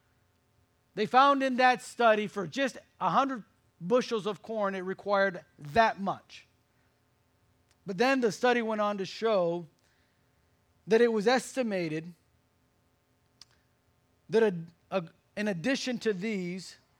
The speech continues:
there was rain that was needed and sunshine that was to come out at the right time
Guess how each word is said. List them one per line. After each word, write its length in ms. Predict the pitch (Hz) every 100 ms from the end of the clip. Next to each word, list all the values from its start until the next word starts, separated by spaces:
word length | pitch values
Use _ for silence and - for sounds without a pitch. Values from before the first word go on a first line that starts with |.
| _ _ _ _ _
there 160 | 208
was 220 | 214 190 143
rain 420 | 185 233 247 254
that 160 | 240
was 200 | 226 226
needed 520 | 185 190 180 175 180 170 _ _ _ _ _ -
and 180 | 208
sunshine 680 | - 247 254 196 226 196 185
that 160 | 185 170
was 380 | 185 175 139 - _ _ _ _
to 60 |
come 220 | 170 214 208
out 180 | 196
at 140 | 185 175
the 80 | 156
right 320 | 180 180 170
time 480 | 196 180 156 147